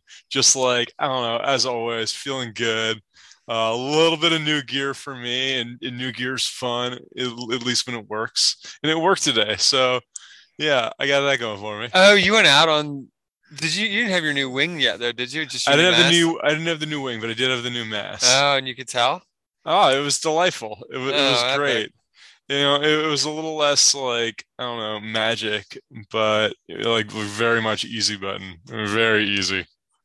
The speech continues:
Speaker 1: was nice.
Speaker 2: Nice. Good for you. Longer
Speaker 1: Yeah,
Speaker 2: mask,
Speaker 1: yeah.
Speaker 2: right?
Speaker 1: Yeah, longer. Big, tall. Eighty,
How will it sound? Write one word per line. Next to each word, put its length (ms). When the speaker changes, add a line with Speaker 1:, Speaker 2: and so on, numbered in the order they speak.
Speaker 1:
was 200
nice. 420
Speaker 2:
Nice. 480
Good 200
for 100
you. 280
Longer 320
Speaker 1:
Yeah, 80
Speaker 2:
mask, 440
Speaker 1:
yeah. 60
Speaker 2:
right? 160
Speaker 1:
Yeah, 220
longer. 560
Big, 140
tall. 340
Eighty, 320